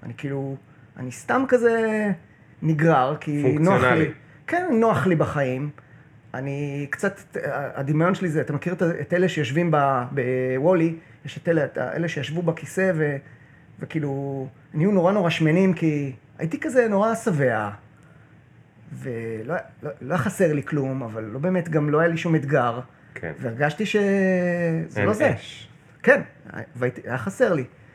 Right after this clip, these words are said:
Speaker 1: והיה לי קצין ב-, במילואים שאמר, "תקשיב, פתחתי סטארט-אפ, ולא הולך מי יודע מה, אני, אני צריך את עזרתך. בוא, מה אכפת לך להצטרף?" הצטרפתי, חתיכת סטארט-אפ זה היה,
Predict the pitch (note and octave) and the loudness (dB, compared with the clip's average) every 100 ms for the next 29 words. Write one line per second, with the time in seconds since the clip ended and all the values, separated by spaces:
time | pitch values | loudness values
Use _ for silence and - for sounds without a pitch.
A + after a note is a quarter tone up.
0 | - - - A2 C#3 C#3+ C#3 C#3 C3+ C3+ | -20 -18 -10 -2 0 2 0 0 0 2
1 | D3+ G#3+ - E3 - G#3 G3 D#3 D3+ D3 | 4 2 0 -2 0 2 4 4 2 2
2 | D3 C#3+ C#3 B2+ B2+ C3+ F#3 C4+ B3 A3 | 0 -2 -2 -2 -2 2 2 4 0 -2
3 | - D#3+ D#3+ D3+ - F3+ B2 - - - | -2 -2 -2 -4 -4 -4 -4 -10 -20 -10
4 | D#3+ D#3 G3 - B2+ B2 A#2+ C3 - - | -8 -4 -4 -2 -2 -2 -4 -6 -10 -20
5 | _ _ - - - - - - - - | _ _ -20 -20 -20 -20 -20 -20 -20 -20
6 | - - A#2+ A#2+ A2+ A#2+ A#2+ A#2+ A#2 A#2 | -20 -16 -10 -6 -4 -6 -8 -10 -10 -12
7 | A#2 A#2+ - - - D#3 G3+ - A#2 G#2+ | -14 -16 -20 -18 -4 0 0 0 -2 -2
8 | G2+ G2 F2+ F#2+ - - F3 F#3+ F#3+ D3 | -4 -8 -12 -14 -16 -10 -4 -2 0 0
9 | C3+ - G#2+ - - D#3 E3 E3 D#3 C#3+ | -4 -4 -8 -6 2 6 6 6 4 0
10 | C3 B2 - _ - - - - - F3 | -4 -6 -12 _ -20 -20 -20 -10 -4 -4
11 | - C#3+ - - - - - - - - | -2 -6 -6 -8 -8 -12 -20 -20 -20 -20
12 | - - G3 D3+ A#2 - B2+ B2+ _ - | -20 -4 0 2 0 -6 -10 -12 _ -20
13 | - - - - - - C#3+ F#3 - - | -20 -20 -20 -18 -12 -4 0 2 2 2
14 | D3 B2 C#3 B2+ B2 A#2 G#2 | 2 2 -2 0 -2 0 -2